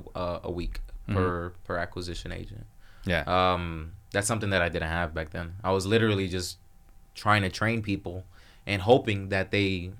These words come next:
Speaker 1: will come around, but it doesn't work that way.
Speaker 2: No, it
Speaker 1: It
Speaker 2: doesn't.
Speaker 1: doesn't work that way at all.
Speaker 2: Yeah.
Speaker 1: So now it's, uh, we're setting expectations,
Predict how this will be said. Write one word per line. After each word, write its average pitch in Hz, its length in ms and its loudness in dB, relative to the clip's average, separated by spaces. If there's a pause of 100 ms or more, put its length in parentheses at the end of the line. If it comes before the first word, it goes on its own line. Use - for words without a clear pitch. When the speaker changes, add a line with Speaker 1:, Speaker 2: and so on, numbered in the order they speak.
(240)
Speaker 1:
will 101 120 0
come 110 200 0
around, 101 460 0 (680)
but 95 440 4 (840)
it 92 60 -6
doesn't 98 240 4
work 101 160 0
that - 120 -4
way. - 220 -6 (160)
Speaker 2:
No, 90 160 0
it 80 40 -2
Speaker 1:
It - 20 -2
Speaker 2:
doesn't. 90 160 0
Speaker 1:
doesn't 95 220 4
work 85 120 -2
that 82 140 -6
way 80 80 -6
at 76 100 -8
all. 82 140 -10 (120)
Speaker 2:
Yeah. 82 240 -4
Speaker 1:
So - 220 0
now 104 440 8
it's, 92 200 2
uh, 92 220 6
we're 92 140 2
setting 104 300 4
expectations, 107 960 0